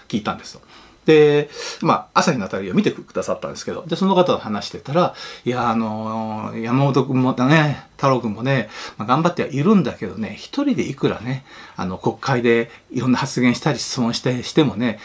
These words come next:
やっぱり何も変えることはできないんだよ」って。やっぱ大きな、えー、政党に、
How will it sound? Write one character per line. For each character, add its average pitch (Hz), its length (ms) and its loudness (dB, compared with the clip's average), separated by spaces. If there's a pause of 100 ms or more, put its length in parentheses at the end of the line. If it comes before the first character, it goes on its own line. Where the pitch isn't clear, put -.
(120)
や 147 60 -6
っ - 20 -2
ぱ 160 60 4
り 139 60 4
何 165 180 6
も 277 100 2
変 - 180 -2
え - 20 2
る 302 80 -2
こ 254 80 2
と - 80 0
は - 60 -6
で 113 100 -2
き 185 100 6
な 170 80 8
い 120 60 0
ん 110 60 -4
だ - 60 -8
よ」 - 140 -10
っ - 20 -20
て。 - 120 -6
や 135 60 2
っ 135 40 -10
ぱ 185 100 2
大 208 160 4
き 208 120 2
な、 143 260 2 (280)
え 101 280 -2
ー、 113 40 -8
政 151 340 2
党 135 40 2
に、 131 280 0